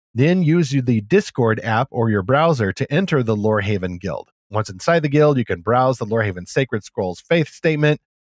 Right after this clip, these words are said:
This one only applies to Lorehaven staff creators. Then you'll sign off on the Code of Honor. This one applies to all guild members. There's more on the page, encouraging people to enjoy the, uh, castle setting that we have at the guild,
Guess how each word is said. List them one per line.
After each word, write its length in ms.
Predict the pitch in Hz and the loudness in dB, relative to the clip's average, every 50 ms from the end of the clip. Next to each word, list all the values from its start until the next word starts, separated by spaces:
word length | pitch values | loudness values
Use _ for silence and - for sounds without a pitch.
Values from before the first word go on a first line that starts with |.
| _ _ _ | _ _ _
This 160 | 98 - - | -12 -8 -4
one 160 | 101 98 98 | -4 -2 -2
only 180 | 107 107 107 101 | -2 -2 0 -2
applies 460 | 101 95 - 104 98 101 101 101 - | -2 -2 -2 0 0 0 0 -2 -4
to 100 | - 113 | -6 -8
Lorehaven 460 | 98 92 104 95 95 101 101 127 143 139 | -6 -4 -4 -4 -4 -4 -4 -4 -4 -6
staff 320 | - - 110 107 107 - | -2 -2 0 0 0 -4
creators. 640 | _ - 156 139 110 92 85 87 117 139 - - - _ _ _ _ _ _ _ _ _ _ | _ -4 -2 0 0 0 -2 -2 -4 -4 -4 -6 -14 _ _ _ _ _ _ _ _ _ _
Then 120 | 123 139 151 | 0 2 4
you'll 140 | 151 143 | 2 2
sign 340 | - - - 147 147 151 143 | 0 0 -2 0 2 2 4
off 220 | 143 139 135 - - | 2 2 0 0 -2
on 140 | 120 117 | -2 0
the 100 | 117 117 | 0 -2
Code 400 | 113 - - - 113 110 113 117 | -2 -4 -6 -4 -2 0 2 2
of 160 | 117 120 120 - | 2 0 0 -2
Honor. 460 | - 123 143 156 151 139 117 92 - - _ _ | 0 0 2 4 4 2 2 0 -2 -10 _ _
This 180 | 98 92 - - | -14 -14 -8 -6
one 140 | 110 101 | -4 -4
applies 500 | 107 107 - - 104 101 101 101 110 - | -4 -6 -6 -6 -4 -2 -2 -4 -4 -6
to 180 | - - 107 104 - | -8 -8 -8 -6 -2
all 280 | 123 139 147 151 147 | 0 2 2 2 2
guild 400 | 135 113 117 131 123 117 110 104 | 0 0 0 2 2 2 0 0
members. 540 | 104 117 110 104 95 92 85 73 - - - _ _ _ _ _ _ _ _ _ _ _ 202 | -2 -2 -2 -2 -4 -6 -6 -8 -12 -16 -18 _ _ _ _ _ _ _ _ _ _ _ 0
There's 160 | 226 220 180 | 2 2 2
more 200 | 196 208 190 175 | 2 2 2 2
on 80 | 156 135 | 4 2
the 80 | 131 | 0
page, 420 | - - 135 147 160 165 147 123 120 | 0 0 0 0 2 0 0 0 -2
encouraging 560 | 107 104 107 - 135 131 127 117 123 117 110 | -2 -4 0 0 2 2 2 0 -2 -4 -2
people 380 | - 127 123 123 131 127 123 | -2 -2 0 0 0 0 0
to 180 | 113 - - 110 | -2 -2 -2 -2
enjoy 480 | 101 98 90 98 120 120 123 120 120 110 | -2 -2 -2 0 0 2 2 2 2 0
the, 240 | 101 104 98 95 | 0 -2 -2 -2
uh, 80 | 90 80 - - | -4 -4 -8 -10
castle 400 | - - 147 139 - - 135 120 | -4 -2 -2 -2 0 -2 -2 -4
setting 400 | - - 147 135 135 139 131 131 | 0 0 2 2 2 2 2 0
that 100 | 131 120 | 0 -2
we 100 | 123 127 | -2 -4
have 320 | 107 117 139 143 143 131 | -2 0 2 2 2 0
at 80 | 135 120 | 0 -2
the 80 | 117 107 | -2 -2
guild, 420 | 110 131 131 131 135 135 131 123 | 0 2 4 4 4 4 2 0